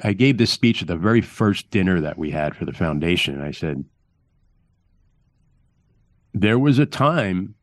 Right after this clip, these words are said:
but, you know, before I met my wife, that I felt like damaged goods."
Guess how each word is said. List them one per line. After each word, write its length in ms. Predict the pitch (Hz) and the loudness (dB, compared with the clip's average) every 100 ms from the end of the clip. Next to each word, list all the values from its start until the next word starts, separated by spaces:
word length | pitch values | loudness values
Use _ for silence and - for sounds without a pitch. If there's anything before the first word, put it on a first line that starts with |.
| _ _ _ _ _ - | _ _ _ _ _ -12
but, 240 | 101 - | -8 -6
you 80 | 110 | 0
know, 160 | 101 101 | 2 2
before 360 | 90 - 113 | 0 0 2
I 80 | 113 | 4
met 240 | 101 113 101 | 2 0 0
my 180 | 92 | -2
wife, 420 | 92 107 90 78 - _ | 0 0 0 -2 -12 _
that 300 | 85 80 78 - _ _ _ _ _ _ _ _ _ | -6 -4 -6 -10 _ _ _ _ _ _ _ _ _
I 160 | 104 98 | -2 -2
felt 240 | - 123 | -2 -2
like 180 | 131 107 | -2 -2
damaged 500 | 123 117 139 110 87 | 0 2 2 0 0
goods." 480 | 117 123 - - | 2 2 -2 -10